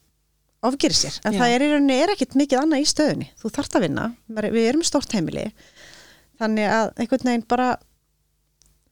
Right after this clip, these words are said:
Speaker 1: já, fer maður bara á hnefanum þangað
Speaker 2: Já.
Speaker 1: til að maður getur ekki meir.
Speaker 2: Einmitt.
Speaker 1: Þannig að, hérna, en,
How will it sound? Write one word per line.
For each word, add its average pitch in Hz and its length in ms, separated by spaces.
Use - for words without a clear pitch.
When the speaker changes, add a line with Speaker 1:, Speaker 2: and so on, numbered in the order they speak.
Speaker 1:
já, 240 220
fer 240 120
maður 254 140
bara 269 140
á - 40
hnefanum 247 360
þangað 220 200
Speaker 2:
Já. 214 100
Speaker 1:
til 208 140
að 214 200
maður 208 120
getur 220 180
ekki 214 120
meir. 190 180
Speaker 2:
Einmitt. 220 500
Speaker 1:
Þannig 185 220
að, 185 120
hérna, 180 320
en, 196 200